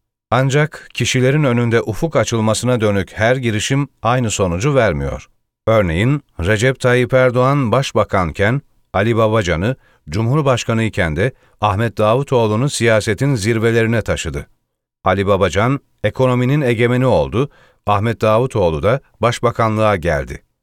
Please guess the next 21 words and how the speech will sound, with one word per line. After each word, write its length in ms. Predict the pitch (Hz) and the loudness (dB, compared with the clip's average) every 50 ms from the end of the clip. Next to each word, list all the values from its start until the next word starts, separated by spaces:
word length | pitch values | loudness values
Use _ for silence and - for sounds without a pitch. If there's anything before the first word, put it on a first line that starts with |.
| _ _ _ _ _ _ _ _ | _ _ _ _ _ _ _ _
Ne 200 | - 95 127 147 | -2 0 0 2
var 180 | 156 156 151 147 | 2 2 0 0
ki 280 | - - 160 156 147 123 | 0 -2 -2 -2 0 0
bu 160 | 131 139 120 | -2 0 0
iki 260 | 131 120 - - 170 | -2 -2 -2 -2 -2
isim 400 | 147 127 - - 120 98 82 80 | -2 -2 -2 -2 -4 -4 -2 -2
de 100 | 107 131 | -2 -2
şimdi 480 | 123 - - 139 120 98 90 117 143 - _ _ - | -2 -2 -2 -2 -2 0 0 -2 -2 -4 _ _ -2
Erdoğan'ın 600 | 113 120 127 123 113 107 104 104 110 127 135 143 | 0 0 2 2 2 0 0 0 0 0 -2 -2
altını 460 | - 104 110 107 104 - 120 117 113 | 0 2 2 2 0 -2 -2 0 0
oymaya 300 | 104 92 85 85 85 82 | 0 0 0 0 -2 -2
çalışıyor 540 | - - 87 80 78 - - 104 117 139 143 - _ _ _ _ _ _ - | -2 -4 -4 -4 -4 -4 -2 0 0 0 -2 -4 _ _ _ _ _ _ -2
ve 240 | 85 101 101 87 - _ _ | 0 2 2 0 -2 _ _
eskisi 520 | - 107 110 - - - 113 - - 170 151 | -4 -4 -2 -2 -4 -4 -4 -2 -2 -2 0
gibi 360 | 143 127 107 120 127 127 - _ | 0 0 0 0 0 0 -2 _
iktidar 440 | 110 110 - - 120 98 123 127 143 | -6 -6 -4 -4 -2 0 0 0 0
sahibi 500 | 139 - - 127 120 117 117 117 113 127 | 0 0 0 2 2 2 2 0 0 0
olmaları 540 | 117 113 110 104 107 104 101 101 95 92 82 | 0 2 0 2 0 2 2 2 0 2 0
da 100 | 98 90 | 0 0
mümkün 460 | 95 117 117 95 - 127 131 135 113 | 0 0 -2 -2 -2 -2 -2 -2 -2
değil. 260 | 92 87 80 73 64 | -2 -2 -2 -4 -6